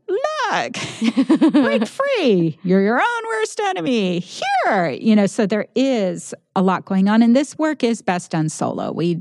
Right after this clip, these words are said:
Speaker 1: we said that earlier. And Venus, the ruler of this full moon, because Venus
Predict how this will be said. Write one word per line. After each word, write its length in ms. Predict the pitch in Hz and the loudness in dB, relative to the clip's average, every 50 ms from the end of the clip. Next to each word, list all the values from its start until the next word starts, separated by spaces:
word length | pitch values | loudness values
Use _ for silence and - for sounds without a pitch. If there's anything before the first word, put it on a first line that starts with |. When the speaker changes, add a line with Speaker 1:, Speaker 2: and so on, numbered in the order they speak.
| - - | -6 -4
Speaker 1:
we 220 | - 196 190 180 | 0 2 2 2
said 340 | 170 - - - 185 185 165 | 2 0 -2 -2 -2 -2 -2
that 200 | - 175 - - - 170 | -4 -4 -4 -4 -4 -4
earlier. 560 | 165 160 156 160 156 151 - - - - - _ _ - | -2 -2 -2 -2 -2 -2 -4 -4 -6 -6 -8 _ _ 0
And 240 | 202 202 185 175 165 | 2 4 6 6 6
Venus, 720 | 180 277 466 494 254 165 151 165 - 165 - - - - - _ | 6 4 4 4 2 0 0 -2 -4 -6 -8 -10 -16 -18 -6 _
the 80 | - - | -2 -2
ruler 440 | 151 190 269 392 480 339 180 151 - | 2 4 4 4 4 2 0 -2 -4
of 200 | - - - - | -6 -8 -8 -6
this 220 | 156 156 151 - | -6 -6 -6 -6
full 240 | - - - - - | -8 -8 -6 -4 -4
moon, 320 | - - 110 113 233 240 | -4 -2 -2 0 2 2
because 260 | 254 240 - 202 190 | 2 2 2 0 2
Venus 400 | 185 190 214 220 202 208 202 - | 2 2 4 4 4 2 2 -2